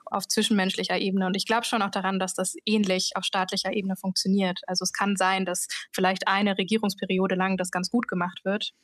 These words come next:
Das heißt aber nicht, dass ich unbedingt darauf vertrauen kann, dass es bei einem Regierungswechsel genauso aussieht. Das heißt, man muss ein Vertrauen schaffen, was langfristig und nachhaltig in Institutionen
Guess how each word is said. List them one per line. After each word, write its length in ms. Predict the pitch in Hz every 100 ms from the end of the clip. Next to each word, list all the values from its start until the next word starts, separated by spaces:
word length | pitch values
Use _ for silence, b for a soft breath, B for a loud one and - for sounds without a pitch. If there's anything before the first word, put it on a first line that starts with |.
| _ -
Das 200 | 190 -
heißt 220 | 190 190
aber 120 | 180
nicht, 260 | 190 214 -
dass 120 | 190
ich 120 | 190
unbedingt 320 | 202 196 190 190
darauf 160 | 185
vertrauen 400 | 185 185 185 196
kann, 140 | 190 190
dass 160 | 185
es 120 | 190
bei 100 | 185
einem 340 | 190 185 185 180 -
Regierungswechsel 600 | 208 196 214 196 180 -
genauso 340 | 185 190 214 196
aussieht. 480 | - 185 190 190 - B B B B B -
Das 200 | 190 -
heißt, 260 | 196 214
man 120 | 214
muss 200 | 202 208
ein 80 | -
Vertrauen 400 | 185 175 - 202 208
schaffen, 380 | 196 190 190 185
was 300 | 185 - -
langfristig 840 | - 190 185 240 247 - 190 185 185
und 100 | 180
nachhaltig 720 | 190 220 - 180 175 185 -
in 160 | 190
Institutionen 1080 | 196 190 - 190 185 - 226 226 202 185 185